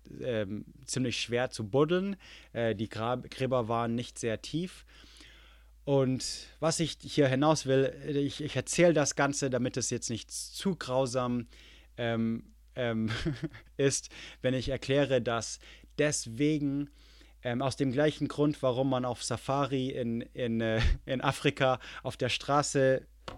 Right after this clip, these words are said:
Pipi macht und Nummer zwei macht und nicht irgendwie im, im, im Gras auf, auf, an der Seite von der Straße, sondern mitten an der Straße,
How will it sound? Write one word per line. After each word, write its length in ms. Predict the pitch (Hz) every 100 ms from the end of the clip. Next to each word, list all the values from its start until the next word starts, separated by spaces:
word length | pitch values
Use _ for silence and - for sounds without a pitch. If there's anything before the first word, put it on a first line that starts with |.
| -
Pipi 300 | - 156 139
macht 340 | 131 135 - -
und 260 | 135 113
Nummer 240 | 120 123 123
zwei 260 | - 127
macht 360 | 127 127 - -
und 160 | 127 117
nicht 220 | 127 -
irgendwie 360 | 123 113 113
im, 320 | 117 120 107 104 - - - - -
im, 380 | 120 113 107 107
im 240 | - 117 110
Gras 460 | - 123 135 -
auf, 160 | 120 - -
auf, 220 | 110 107 -
an 640 | - - - - - 120
der 120 | 107 107
Seite 320 | 135 151 -
von 140 | -
der 120 | 123
Straße, 380 | 117 120 123 135
sondern 220 | 117 104
mitten 240 | 120 147 120
an 100 | 113
der 80 | 110
Straße, 500 | - 117 110 120